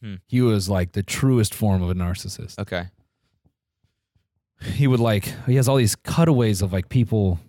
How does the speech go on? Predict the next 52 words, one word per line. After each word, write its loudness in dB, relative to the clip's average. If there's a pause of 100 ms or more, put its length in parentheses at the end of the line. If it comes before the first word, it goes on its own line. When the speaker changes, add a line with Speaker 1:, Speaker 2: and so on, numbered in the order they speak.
(920)
Speaker 2:
There's, 2
like, 0
cameras 2
in 2
the 2
courtroom, 2
and 4
he'll 4
look 2
at 0
the 0
cameras 2
and, 2
like, 0
wink 0
and -4
Speaker 1:
Ugh. -6
Speaker 2:
smile, 2
and -2 (140)
Speaker 1:
Jesus. -10 (300)
Speaker 2:
he's -2
a 2
s-, -4
yeah, -2
Speaker 1:
Dark, 0
Speaker 2:
yeah, -10
Speaker 1:
man. 2
Speaker 2:
he's 0
just, 2
Speaker 1:
That -8
Speaker 2:
he's -2
Speaker 1:
shit's -6
dark -2
as -2
fuck. -2 (100)
Speaker 2:
fucking 0
piece -4
of 0
shit. -6 (1400)
And 0 (520)
they, 2
like, 0 (600)
they're, 2
like, 2
hella 4
young 2
women 2
that 2
would 2
come 2
see 2
him. 4